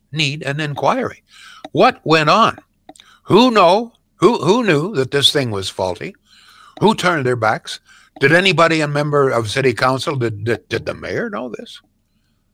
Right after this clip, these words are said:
Let me just say this. Once again, <clears throat> I'm, I'm speculating here. I, I'm, I'm asking questions.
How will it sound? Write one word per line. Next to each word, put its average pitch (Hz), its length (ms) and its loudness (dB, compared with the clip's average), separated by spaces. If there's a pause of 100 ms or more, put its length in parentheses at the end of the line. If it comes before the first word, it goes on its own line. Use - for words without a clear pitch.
(140)
Let 254 120 -8
me 285 80 -8
just 190 200 -4
say 147 140 2
this. 143 360 -4 (1500)
Once 202 220 0
again, 135 420 0
<clears throat> - 320 -12
I'm, 117 220 -2
I'm 117 160 -2
speculating 85 680 -4
here. - 260 -20 (800)
I, 175 280 0
I'm, 175 100 -6
I'm 170 180 -4
asking 147 380 -4
questions. - 580 -10